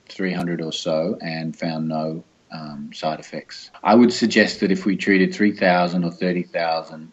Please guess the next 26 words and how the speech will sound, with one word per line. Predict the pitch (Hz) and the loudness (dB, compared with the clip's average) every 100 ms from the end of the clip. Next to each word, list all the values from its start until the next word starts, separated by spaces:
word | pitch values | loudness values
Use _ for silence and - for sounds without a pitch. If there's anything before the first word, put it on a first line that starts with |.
| - | -12
um, | 82 80 82 78 | -10 -10 -14 -18
w-, | 87 92 | -16 -6
we | 95 92 | -2 0
would | 92 - | -2 -4
probably | 92 104 107 95 | 0 0 0 -4
find | 85 80 78 76 | -6 -10 -10 -12
a | |
similar, | - - 78 78 76 - _ | -12 -10 -10 -12 -14 -16 _
uh, | 80 78 - | -16 -14 -10
outcome. | 78 71 - 76 76 _ - - - - _ - | -10 -10 -14 -14 -16 _ -20 -20 -20 -20 _ -2
In | 101 | 0
the | 92 | 2
right | 98 104 98 | 4 4 2
hands, | 92 87 80 85 95 | 2 0 0 -2 -2
and | 85 | 0
my | 85 95 87 | 2 4 4
argument | 85 85 85 82 | 0 -2 -2 -2
is, | 80 78 - - | -4 -6 -8 -4
you | |
know, | 78 76 76 | -4 -4 -2
emergency | 160 190 180 160 | 4 4 4 2
physicians | 170 175 170 85 80 78 | -2 -2 -2 -2 -4 -4
are | 85 90 | 0 2
the | 92 | 2
right | 82 76 76 | 0 -4 -6
hands. | - 76 78 107 - | -8 -8 -8 -10 -12